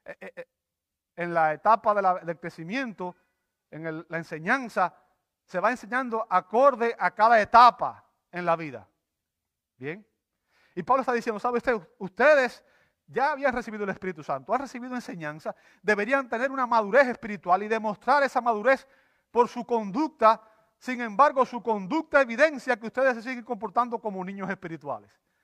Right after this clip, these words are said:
Siguen actuando como incrédulos, como personas inmaduras, como personas que no conocen el Evangelio".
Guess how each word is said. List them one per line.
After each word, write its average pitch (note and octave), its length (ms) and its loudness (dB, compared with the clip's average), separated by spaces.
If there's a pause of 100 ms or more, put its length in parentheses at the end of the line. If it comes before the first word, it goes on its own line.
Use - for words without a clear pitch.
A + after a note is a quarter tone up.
(440)
Siguen C4 320 -6
actuando B3+ 480 0
como G#3+ 260 -4
incrédulos, G#3 760 -2
como G#3 280 -8
personas B3 460 -4 (340)
inmaduras, A3+ 800 0
como G#3 240 -6
personas B3 360 -4
que A3 140 -6
no D#4+ 260 8
conocen A#3 420 -2
el F#3 80 -8
Evangelio". D3 500 -6